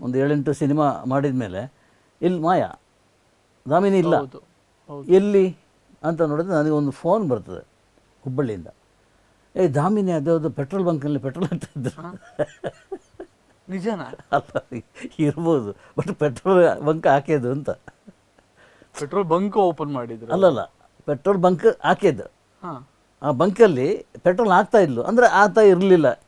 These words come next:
Speaker 1: ಏನೋ ಒಂದು ಕಾರಣಕ್ಕೆ.
Speaker 2: ಓ,
Speaker 1: ಸ್ವಂತ,
Speaker 2: ಓಕೆ.
Speaker 1: ಸ್ವಂತ ಬಂಕಲ್ಲಿ ಹಾಕಿರ್ಲಿಕ್ಕೆ ಏನ್ ಸಮಸ್ಯೆ ಇದೆ? ಅದು
Speaker 2: ನಿಜ.
Speaker 1: ಈ ರೀತಿ ಟರ್ನ್ ಆಯ್ತು. ಪೆಟ್ರೋಲ್ ಬಂಕ್, ಪೆಟ್ರೋಲ್ ಹಾಕ್ತಾ ಇದ್ದಾಳೆ, ಆ, ದಾಮಿನಿ ಅಂತೇಳಿ, ಅದಲ್ಲದಿರ್ಬೋದು.
Speaker 2: ಹೌದು, ನಿಜ,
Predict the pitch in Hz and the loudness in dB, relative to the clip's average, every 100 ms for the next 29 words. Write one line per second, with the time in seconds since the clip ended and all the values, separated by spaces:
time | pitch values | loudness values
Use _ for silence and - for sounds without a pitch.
0 | - 190 226 185 170 156 131 104 - - | -4 0 4 4 4 2 0 -2 -12 -20
1 | _ _ - 131 127 120 113 113 113 269 | _ _ -12 -8 -8 -6 -6 -4 0 0
2 | 277 240 185 160 233 247 247 233 226 226 | 4 4 4 -2 -2 2 2 4 4 6
3 | 226 214 208 208 208 180 214 208 180 139 | 6 6 4 4 2 2 0 0 0 0
4 | 139 120 120 _ _ _ - 208 262 208 | -2 -4 -8 _ _ _ -2 0 2 4
5 | 202 269 226 202 156 135 120 95 107 - | 4 4 6 4 4 0 -2 -6 -14 -20
6 | _ _ _ _ _ - 165 175 240 208 | _ _ _ _ _ -4 -2 4 4 4
7 | 160 165 202 190 165 131 113 98 92 82 | 2 -2 -4 -2 -2 -2 -4 -8 -12 -14
8 | - - 156 214 185 147 160 127 120 135 | -14 -8 -2 4 4 4 0 0 0 -2
9 | 110 - _ _ _ 123 113 104 127 131 | -6 -10 _ _ _ -10 -8 -2 0 0
10 | 120 101 92 - _ _ _ _ - 139 | -2 -6 -12 -16 _ _ _ _ -6 2
11 | 175 247 226 190 147 87 87 _ - 135 | 4 6 6 6 4 -2 -8 _ -14 -10
12 | 123 117 - 135 | -10 -12 -18 -18